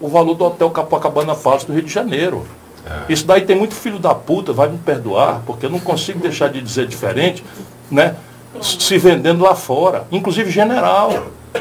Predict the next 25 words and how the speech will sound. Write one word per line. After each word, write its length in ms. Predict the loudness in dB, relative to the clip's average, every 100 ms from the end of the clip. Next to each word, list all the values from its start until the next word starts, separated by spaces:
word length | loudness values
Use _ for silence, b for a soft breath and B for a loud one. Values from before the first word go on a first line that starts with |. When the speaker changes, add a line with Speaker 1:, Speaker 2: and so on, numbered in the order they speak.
| -2
Speaker 1:
inclusive 500 | -2 2 0 2 0
general. 580 | 2 2 4 4 6 6
Essa 240 | 4 4
é 20 | 4
a 40 |
vergonha 640 | 4 0 0 0 2 2
num 160 | 0 4
governo 380 | 4 6 4 4
que 80 | -4
tem 160 | -2
nove 480 | 2 6 6 6 2
ministros 500 | -6 -2 -4 -4 -4
generais. 640 | -2 0 4 4 2 -8 B B 2
Ou 100 | 2
a 80 |
gente 220 | 4 0 -4
fala 360 | 2 4 4
a 40 | 0
coisa 300 | -4 -4 -2
como 200 | -2 0
ela 120 | -2
tem 200 | 0 -2
que 80 | -2
ser 140 | -6
falada, 640 | -2 0 4 4 2 -6